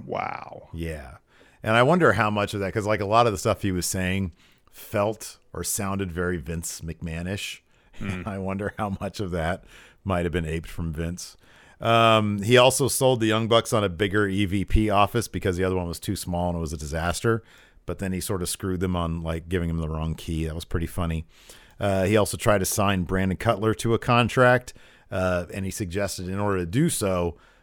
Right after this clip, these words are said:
Speaker 2: he wants to see Brandon Cutler beat Luchasaurus. Um, and so, uh, Cutler goes up, and Cutler was pretty funny in this. He went up and he challenged Luchasaurus to a match.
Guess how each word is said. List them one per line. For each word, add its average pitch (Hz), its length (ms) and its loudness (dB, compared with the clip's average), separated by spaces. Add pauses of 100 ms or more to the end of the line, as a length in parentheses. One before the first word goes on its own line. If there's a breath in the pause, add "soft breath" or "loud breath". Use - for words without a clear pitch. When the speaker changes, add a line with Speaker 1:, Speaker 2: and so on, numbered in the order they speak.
(120)
Speaker 2:
he 107 120 -6
wants 104 240 -4
to - 60 -10
see 104 160 -6
Brandon 95 340 -4
Cutler 92 480 -2
beat 104 560 -2 (420)
Luchasaurus. - 960 -4 (540)
Um, 87 600 -4 (100)
and 98 140 -4
so, 90 460 0
uh, 82 480 -4 (280)
Cutler 101 300 2
goes 87 260 -2
up, 82 220 -4
and 156 160 -6
Cutler 190 220 0
was 104 100 -2
pretty 85 200 -6
funny 82 280 -8
in 76 120 -8
this. 76 220 -10 (600 soft breath)
He 107 100 -2
went 104 160 4
up 92 140 0
and 92 80 2
he 85 60 0
challenged 87 420 -2
Luchasaurus 82 640 -6
to 80 120 -8
a 73 40 -8
match. 73 400 -12